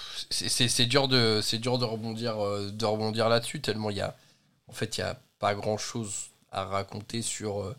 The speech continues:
sur ce match-là, les gars. Je vais même pas vous faire l'offense de demander un, un homme du match, parce que franchement, euh, il y en a clairement pas. Enfin, si, mais il est clairement du côté d'Everton, euh,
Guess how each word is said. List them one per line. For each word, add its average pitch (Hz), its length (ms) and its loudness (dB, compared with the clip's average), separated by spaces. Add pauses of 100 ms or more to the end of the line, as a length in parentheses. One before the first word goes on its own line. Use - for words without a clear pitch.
(300)
sur - 220 -12
ce - 140 -6
match-là, 127 440 -4
les 127 140 -2
gars. 123 160 0
Je 120 180 -8
vais 98 280 -10
même 101 160 -6
pas 113 140 -2
vous 107 140 -6
faire 117 260 -4
l'offense 117 500 -2
de 110 80 -4
demander 104 420 -4
un, 101 200 -6 (580)
un 98 160 -4
homme 98 120 -4
du 104 140 -6
match, 117 220 -2
parce - 160 -8
que 95 80 -12
franchement, - 580 -6
euh, - 40 -8 (680)
il - 40 -20
y 127 80 -12
en 110 40 -12
a 107 100 -10
clairement 98 360 -4
pas. 147 140 -2
Enfin, 113 180 -4
si, - 180 0
mais 113 160 -2 (280)
il 110 120 -4
est 113 80 -2
clairement 117 340 0
du 113 140 -4
côté 113 280 -6
d'Everton, 110 560 -4 (280)
euh, 110 360 -4